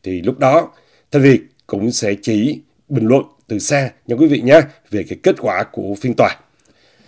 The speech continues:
Bây giờ mình trở lại cái câu chuyện ngày hôm nay. Câu chuyện ngày hôm nay. Đơn này được viết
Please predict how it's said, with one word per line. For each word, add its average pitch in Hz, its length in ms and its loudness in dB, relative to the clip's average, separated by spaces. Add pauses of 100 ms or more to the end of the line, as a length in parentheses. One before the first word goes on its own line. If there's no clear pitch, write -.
(340)
Bây 196 100 6
giờ 190 80 8
mình 160 180 6
trở 139 140 8
lại 165 220 6 (120)
cái 180 160 -2
câu 165 200 6
chuyện 120 220 0
ngày 120 100 2
hôm 123 120 -2
nay. 143 160 4 (640)
Câu 139 180 0
chuyện 120 160 -4
ngày 101 100 -4
hôm 110 100 -2
nay. 110 140 2 (1800)
Đơn 202 260 8
này 151 220 8
được 127 180 -2
viết 240 200 4